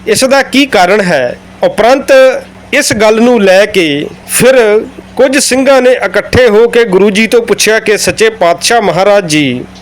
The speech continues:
ਭਾਈ ਰਾਮ ਕੁਐਰ ਜੀ ਜੋ ਸਿੱਖਾਂ ਦੇ ਮੁਖੀ ਹਨ ਅਤੇ ਜਿਨ੍ਹਾਂ ਉੱਤੇ ਤੁਹਾਡੀ ਮਹਾਨ ਪ੍ਰਸੰਨਤਾ ਹੈ,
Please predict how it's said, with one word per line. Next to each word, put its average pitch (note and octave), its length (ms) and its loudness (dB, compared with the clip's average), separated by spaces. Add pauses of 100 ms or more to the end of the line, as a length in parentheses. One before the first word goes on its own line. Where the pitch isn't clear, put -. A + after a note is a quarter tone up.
(240)
ਭਾਈ G#3 260 0
ਰਾਮ A3+ 320 2
ਕੁਐਰ A3+ 400 2
ਜੀ A3+ 220 0
ਜੋ B3 160 2
ਸਿੱਖਾਂ A#3 440 -2
ਦੇ A#3+ 140 2
ਮੁਖੀ G#3+ 400 0
ਹਨ A3+ 200 0 (120)
ਅਤੇ A#3+ 180 0
ਜਿਨ੍ਹਾਂ G3+ 340 0
ਉੱਤੇ G3+ 300 -2
ਤੁਹਾਡੀ G3 460 0
ਮਹਾਨ F#3 400 0
ਪ੍ਰਸੰਨਤਾ F#3 600 -2
ਹੈ, C3+ 320 -2